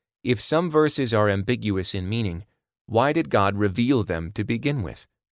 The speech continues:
We answer that, had Allah wanted these verses to be clear,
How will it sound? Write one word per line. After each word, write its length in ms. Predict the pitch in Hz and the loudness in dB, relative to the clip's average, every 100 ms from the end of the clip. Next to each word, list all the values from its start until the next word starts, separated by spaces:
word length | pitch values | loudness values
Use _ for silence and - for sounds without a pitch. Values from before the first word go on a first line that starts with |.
| _ _ _ _ _ - | _ _ _ _ _ -2
We 220 | 131 117 | 0 2
answer 380 | 170 180 175 147 | 2 2 2 2
that, 180 | 123 - _ - - - - | 0 0 _ -20 -20 -20 0
had 260 | 196 208 156 | 4 4 4
Allah 380 | 120 147 147 131 | 2 4 4 4
wanted 440 | 120 135 143 113 | 2 0 -2 -2
these 280 | 123 120 90 | -2 -2 0
verses 460 | 110 107 - 101 - | 0 0 0 -2 -6
to 100 | 98 | -6
be 180 | 101 | -6
clear, 480 | 98 - 95 73 - | -10 -8 -6 -6 -12